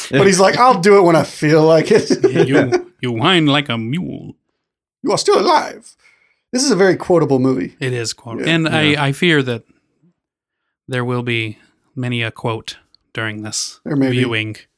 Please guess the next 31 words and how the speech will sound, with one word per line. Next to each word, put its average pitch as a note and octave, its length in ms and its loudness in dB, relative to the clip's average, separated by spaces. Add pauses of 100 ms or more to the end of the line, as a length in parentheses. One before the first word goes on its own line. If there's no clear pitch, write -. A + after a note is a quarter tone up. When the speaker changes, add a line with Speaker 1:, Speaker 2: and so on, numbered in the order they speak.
(560)
Speaker 2:
There D3 80 -14
may B2+ 160 -12
be. B2+ 140 -10 (1200)
Speaker 3:
If B2 100 -8
anybody D3 260 2
Speaker 1:
Also, G#2 300 2 (560)
does C#3+ 160 -4
it F#3 100 -4
work D#3 280 -4
just E3+ 160 -8
saying, D3+ 300 -4
like, B2+ 200 -4
"Ah, E3+ 200 2
don't B2 160 0
be A#2 100 2
afraid, G#2+ 300 -4
come A2 120 -8
here," G2 220 -6 (160)
to - 140 -14
somebody A2 280 -6
who's G2+ 160 -6
scared? G#2+ 300 -4 (400)
Speaker 2:
I A3+ 80 0
mean, A#3+ 100 4
if F#3+ 140 0
you G#3 40 -2
just F3+ 280 0
fought E3 280 2
off, C#3+ 320 0
like, D3 160 0
a C3+ 60 -4